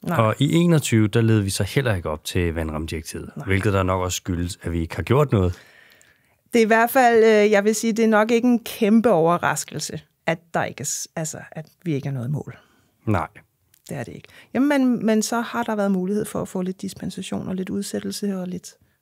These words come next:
Speaker 1: sådan.
Speaker 2: Så var der jo også noget med, at der blev stillet nogle spørgsmålstegn ved, om nogle af de her beregninger, der kom fra nogle forskellige forskere, vist nok blandt andet dig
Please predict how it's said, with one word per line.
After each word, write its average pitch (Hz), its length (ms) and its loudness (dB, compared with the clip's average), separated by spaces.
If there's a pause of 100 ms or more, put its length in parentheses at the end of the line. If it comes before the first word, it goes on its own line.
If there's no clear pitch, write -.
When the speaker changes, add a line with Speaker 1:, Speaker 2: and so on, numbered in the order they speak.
(100)
Speaker 1:
sådan. - 300 -16 (840)
Speaker 2:
Så - 140 2
var 139 160 4
der 143 60 2
jo 123 120 2
også 117 200 2
noget 123 120 4
med, 104 120 2
at 101 160 -2
der 98 80 0
blev 90 160 -4
stillet 101 260 0
nogle 92 160 0
spørgsmålstegn 95 760 -2
ved, 95 140 0
om 92 100 -6
nogle 90 260 -2
af 90 60 -6
de - 120 -8
her 90 80 -2
beregninger, 120 580 0
der 95 100 0
kom 98 320 -4
fra - 100 -6
nogle 87 240 -4
forskellige 90 440 -8
forskere, 113 580 0 (340)
vist 110 180 -2
nok 101 200 0
blandt 92 200 -2
andet 85 280 -2
dig 120 240 2